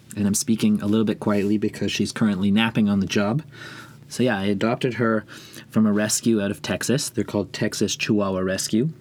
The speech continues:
She's a Chihuahua mix. We're not quite sure with what. I think maybe a Rottweiler because, I don't know, just from her look. I think maybe I'll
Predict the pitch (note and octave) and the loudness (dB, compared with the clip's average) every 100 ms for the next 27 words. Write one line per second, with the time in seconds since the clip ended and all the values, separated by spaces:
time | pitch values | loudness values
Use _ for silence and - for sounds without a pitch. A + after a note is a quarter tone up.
0 | - - A2+ G2+ G#2+ G#2 - - - - | -10 -2 -2 0 -2 -2 -8 -18 -18 -6
1 | - A#2 A#2 A#2+ G#2+ G2+ - - - - | 0 2 2 2 2 0 -2 -4 -4 0
2 | A2 A2 - A2 - A2 G2+ G2 - F#2+ | 2 2 0 0 0 0 0 0 0 0
3 | - - - - - - - A#2+ A2+ - | -2 -8 -20 -18 -20 -20 -6 -2 0 0
4 | A2+ - G#2+ G#2 G#2 G#2+ G#2+ - - - | 0 2 4 4 4 2 0 -8 -20 -14
5 | - F#2 F#2+ G#2+ A#2+ C#3+ D#3 F#3 B3 B3+ | -8 -2 0 0 0 0 0 0 -2 -2
6 | - - G#2+ G#2 - - - - D#3 E3 | -6 -2 -2 -2 -6 -8 -14 -2 0 2
7 | G#2+ F#2 G#2+ - A2 G#2+ G2+ G2 C#3+ - | 0 -2 -4 0 2 4 2 2 -2 -6
8 | - - - - - - - - A2+ A2+ | -14 -18 -14 -14 -14 -10 -4 0 0 2
9 | A2 G#2 G2+ F#2 F#2 | 2 2 2 0 -4